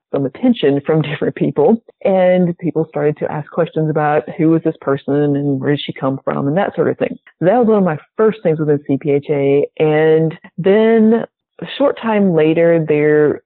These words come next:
became an opening for a regional delegate to the C P H A Board of Trustees. So I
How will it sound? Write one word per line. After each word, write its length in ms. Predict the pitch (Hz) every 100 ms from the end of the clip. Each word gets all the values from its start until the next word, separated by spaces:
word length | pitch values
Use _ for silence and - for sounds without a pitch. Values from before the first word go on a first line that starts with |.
| _ -
became 360 | 160 180 165
an 60 | 156 -
opening 420 | 147 170 170 165 -
for 240 | 151 -
a 140 | 147
regional 640 | 143 143 147 151 185 185 185
delegate 460 | 170 160 175 196 185
to 100 | 180
the 80 | 160 -
C 100 | 170
P 80 | 180
H 100 | 170
A 80 | 160
Board 260 | 156 156 165
of 80 |
Trustees. 560 | - 160 - 160 165 202 - _
So 440 | - 165 160 160 160 -
I 360 | 147 151 151